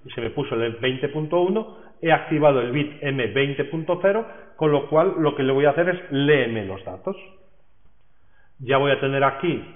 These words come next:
todos los datos que, que me han enviado los P L Cs y en función de lo que haya en el M D cuarenta, si hay un tres, entonces muevo lo que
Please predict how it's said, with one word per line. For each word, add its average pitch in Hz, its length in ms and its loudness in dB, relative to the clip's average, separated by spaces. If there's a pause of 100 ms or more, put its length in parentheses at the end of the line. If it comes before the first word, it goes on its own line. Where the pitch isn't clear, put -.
(340)
todos 131 220 0
los 127 120 0
datos 127 400 -2
que, 107 200 -8
que 113 160 -8
me 110 100 -4
han 117 160 -4
enviado 117 360 -2
los 131 160 -2
P 160 120 -2
L 165 140 2
Cs 240 200 -2 (960)
y - 580 -4 (160)
en 139 160 -2
función 156 520 0
de 131 80 0
lo 127 220 2
que 139 160 0
haya 127 400 0
en 117 140 -6
el 110 100 -2
M 113 180 -2
D 123 160 -4
cuarenta, 190 720 0
si 127 100 0
hay 131 160 2
un 147 220 0
tres, 156 300 2 (360)
entonces 147 760 -2 (380)
muevo 139 840 0
lo 143 400 0
que - 640 -6